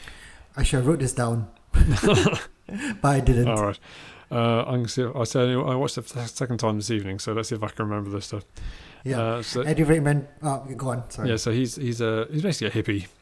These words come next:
Speaker 2: although described as a yippie, which is a young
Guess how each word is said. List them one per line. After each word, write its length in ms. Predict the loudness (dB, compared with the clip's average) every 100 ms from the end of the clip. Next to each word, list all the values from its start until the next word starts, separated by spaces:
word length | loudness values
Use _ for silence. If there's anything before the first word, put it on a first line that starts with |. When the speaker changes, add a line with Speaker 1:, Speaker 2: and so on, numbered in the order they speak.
| -10
Speaker 2:
although 260 | -2 0 0
described 360 | -4 -4 0 2
as 60 |
a 60 | 2
yippie, 500 | 2 -2 -2 -6 -6
which 200 | -6 -6
is 100 | -6
a 160 | -6 -6
young 1040 | -4 0 0 0 -4 -4 -6 -6 -8 -10